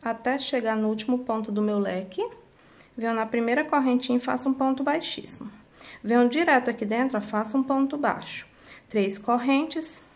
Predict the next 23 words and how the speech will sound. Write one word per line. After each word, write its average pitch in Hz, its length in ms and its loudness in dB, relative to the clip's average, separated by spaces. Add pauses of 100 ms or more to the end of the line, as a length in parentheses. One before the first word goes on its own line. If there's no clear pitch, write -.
enrolo 269 360 4
o 220 40 -4
fio 214 220 -2
duas 196 320 0
vezes 247 560 0
e 302 80 2
aqui, 302 300 0
ó, 269 140 2 (180)
vou 240 240 0
começar 277 360 0
aquela 247 180 0
repetição, 254 760 -2
ó. - 280 -20 (120)
Aqui 208 220 -4
fica 214 300 -6
o 220 40 0
meu 220 200 0
V, 214 360 0 (1120)
ponto 208 260 2
alto 202 240 2
duplo, 247 380 0
três 202 380 -4
correntes 254 580 -2